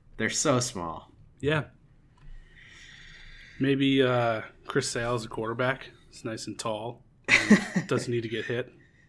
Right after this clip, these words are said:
Speaker 1: Yeah, he, uh, he might be able to rival, um, what's his name? The Redskins Q B. Have you been watching, uh, not Redskins, um, the Raiders. Uh, have you been watching the Hard Knocks?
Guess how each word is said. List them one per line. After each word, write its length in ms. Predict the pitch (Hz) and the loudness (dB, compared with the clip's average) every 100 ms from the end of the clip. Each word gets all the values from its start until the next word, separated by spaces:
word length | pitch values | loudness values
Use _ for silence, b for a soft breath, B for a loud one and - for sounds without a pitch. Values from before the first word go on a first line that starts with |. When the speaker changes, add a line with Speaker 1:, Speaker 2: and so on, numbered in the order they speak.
| b _ B B B B B - | b _ B B B B B 2
Speaker 1:
Yeah, 240 | 139 151 | 4 4
he, 420 | 147 - 143 131 | 2 -2 2 4
uh, 300 | 135 135 120 | 4 2 0
he 160 | - 147 | 0 2
might 240 | 139 151 | 2 2
be 200 | 143 151 | 2 4
able 240 | 147 147 143 | 4 2 0
to 200 | 143 113 110 - - | 2 2 2 -2 -4
rival, 760 | 113 120 127 123 123 113 110 | 2 4 4 2 2 2 2
um, 540 | 104 104 98 90 85 - _ _ B B B B B B B - | 0 0 0 -2 -8 -14 _ _ B B B B B B B -8
what's 240 | 113 113 | -2 0
his 160 | 113 104 | 0 0
name? 260 | 101 101 | -2 -2
The 340 | 101 95 98 123 - | -2 -4 -4 -8 -8
Redskins 880 | 135 127 131 127 - 120 110 107 | 0 2 2 0 4 4 6 2
Q 280 | - - 117 | 0 0 0
B. 160 | 104 104 | 2 0
Have 160 | 110 | 2
you 100 | 120 | 2
been 200 | 123 127 | 2 2
watching, 540 | 117 123 131 156 127 123 | 4 2 2 2 2 2
uh, 420 | 110 92 110 98 | 0 0 -2 -2
not 360 | 110 113 120 98 | -2 0 0 0
Redskins, 640 | 110 107 - 107 95 95 | -2 -2 -2 -2 -4 -6
um, 460 | 92 95 90 90 90 - | -6 -4 -6 -8 -12 -10
the 80 | 104 | -4
Raiders. 720 | 107 110 107 107 98 - - | 0 2 2 0 -2 -6 -6
Uh, 280 | 90 98 95 | -6 -4 -4
have 160 | 120 | -4
you 100 | 117 | -2
been 160 | 117 123 | -2 0
watching 480 | 113 117 - 131 113 | 2 0 0 0 0
the 140 | 110 | -2
Hard 260 | 117 110 113 | 0 -2 0
Knocks? 460 | 131 131 - - | 0 0 -4 -12